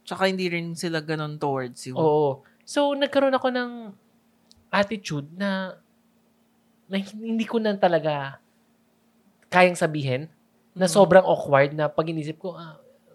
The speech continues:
Speaker 2: sasabihin ko ba? Parang, ah, napaka-, ah, parang may icky feeling
Speaker 1: Mm.
Speaker 2: na ang hirap i-overcome." I know, I know, marami magsasabi sa akin, "Hmm, bilis lang yan. Ano, kailangan, i-change mo lang, di ba?" Ma-, mabilis sabihin eh, kasi wala kayo dun.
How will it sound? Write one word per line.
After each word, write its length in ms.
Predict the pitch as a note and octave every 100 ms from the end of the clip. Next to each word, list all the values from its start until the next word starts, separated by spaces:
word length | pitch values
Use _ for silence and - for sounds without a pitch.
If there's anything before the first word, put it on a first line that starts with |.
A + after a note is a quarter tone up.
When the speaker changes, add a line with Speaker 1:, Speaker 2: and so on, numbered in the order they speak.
| _ -
Speaker 2:
sasabihin 480 | - - E3+ E3 D#3+
ko 160 | D#3+ D3
ba? 160 | E3
Parang, 160 | F#3 F3+
ah, 100 | F#3+ F3+
napaka-, 440 | E3 E3 - - -
ah, 100 | F3
parang 240 | A3 A3
may 160 | A3 G#3
icky 300 | G3+ - G#3+
feeling 480 | G3 E3+ D#3 D3+ D#3+
Speaker 1:
Mm. 300 | F#3 F#3+ E3
Speaker 2:
na 100 | D#3+
ang 140 | G3+
hirap 320 | G3+ G3+ G3 G3
i-overcome." 600 | E3+ E3+ D3+ C3+ C3 G3
I 80 | B3
know, 80 | A3
I 80 |
know, 160 | G3 E3+
marami 320 | D3+ D#3 E3
magsasabi 480 | D#3+ D3+ D3+ C3+ C3+
sa 80 | C3
akin, 160 | D#3 _ _ _ -
"Hmm, 160 | B3+
bilis 240 | F#3+ E3+ D#3+
lang 160 | F3+
yan. 200 | G#3 G#3+ F#3 - _ -
Ano, 260 | E3 G#3+
kailangan, 640 | F3 D#3+ D#3 G3 F#3+ D#3+ E3
i-change 400 | D#3 F#3+ E3 F3
mo 80 |
lang, 240 | G3+ A#3 G3
di 140 | D3+
ba?" 160 | D#3+ G#3 F#3 D#3+ D#3
Ma-, 160 | G3 G#3 A#3+
mabilis 240 | A3 A#3+ A#3+
sabihin 400 | A3+ G3+ F#3+ F#3+
eh, 120 | C#3
kasi 240 | C3 E3 F#3
wala 300 | F3+ D#3 C#3+
kayo 240 | D#3+ D3
dun. 240 | C3 B2+